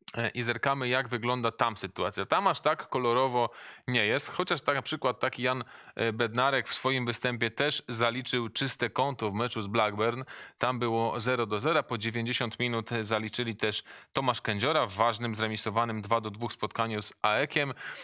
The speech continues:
E, dziewięćdziesiąt minut Pawła Bochniewicza, e,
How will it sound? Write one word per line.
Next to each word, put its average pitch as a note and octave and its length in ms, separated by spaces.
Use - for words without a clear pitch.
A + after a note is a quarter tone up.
E, A#2 320
dziewięćdziesiąt A#2+ 680
minut A#2 220
Pawła A#2 640
Bochniewicza, B2 880
e, A#2+ 500